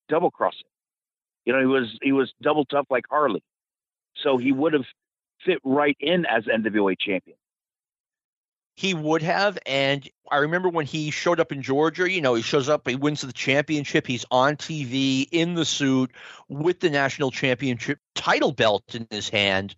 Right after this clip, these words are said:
Speaker 2: and I was like, you know, this guy has the look. It would not surprise me one day to see him winning that championship, and I, I, I don't see, say that about everybody.
Speaker 1: Well, then he made that w-, that choice to go to New York, and the rest is history.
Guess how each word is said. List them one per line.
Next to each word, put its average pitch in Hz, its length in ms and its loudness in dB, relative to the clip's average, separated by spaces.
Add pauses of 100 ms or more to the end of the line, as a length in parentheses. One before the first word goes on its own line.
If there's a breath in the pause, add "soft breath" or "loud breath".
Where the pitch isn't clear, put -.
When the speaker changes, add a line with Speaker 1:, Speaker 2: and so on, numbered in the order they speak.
(280 loud breath)
Speaker 2:
and 113 100 -4
I 147 60 2
was 202 160 2
like, 208 160 0
you 214 80 2
know, 156 60 2
this 175 260 -2
guy 139 280 -2
has 165 260 -2
the 185 80 -4
look. 196 300 -4
It 165 60 -8
would 127 140 -6
not 131 400 0
surprise 180 680 0
me 117 280 -2 (280 loud breath)
one 143 360 2
day 160 320 2
to 123 80 -2
see 151 280 -4
him 135 260 0
winning 135 220 -2
that 131 160 2
championship, 131 640 -2
and 113 80 -2
I, 151 220 4
I, - 100 0
I 165 80 4
don't 226 160 2
see, 214 320 -8
say 240 260 -4
that 143 160 -2
about 135 220 0
everybody. 113 720 -2 (1700)
Speaker 1:
Well, 113 100 2
then 127 160 2
he 123 80 2
made 123 240 0
that 113 140 2
w-, 107 200 -2 (120)
that 107 220 -2
choice 120 300 0
to 117 60 -10
go 117 140 0
to 117 100 0
New 113 160 2
York, 110 260 0
and 104 100 0
the 98 60 0
rest 107 220 -2
is 107 100 -20
history. 107 340 -8